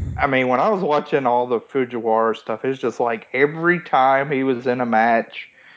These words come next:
even if it was a match I didn't think was that good, like some of his stuff in the ninety-four, uh, G one, you know, like, three-star matches. So that's a good match. But I really thought he was still, like,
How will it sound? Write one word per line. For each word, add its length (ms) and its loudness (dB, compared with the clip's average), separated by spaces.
even 340 2
if 180 0
it 100 4
was 180 0
a 60 -4
match 280 2
I 80 4
didn't 240 -2
think 220 0
was 180 -2
that 300 2
good, 240 2
like 240 0
some 240 -4
of 60 0
his 100 -6
stuff 320 -2
in 180 0
the 140 0
ninety-four, 1200 0
uh, 80 -2
G 260 -6
one, 600 0
you 100 4
know, 220 4
like, 240 2
three-star 600 2
matches. 580 0
So 160 -2
that's 220 0
a 40 -2
good 360 0
match. 500 0
But 140 0
I 100 4
really 420 2
thought 420 2
he 120 -4
was 200 -4
still, 540 2
like, 420 -2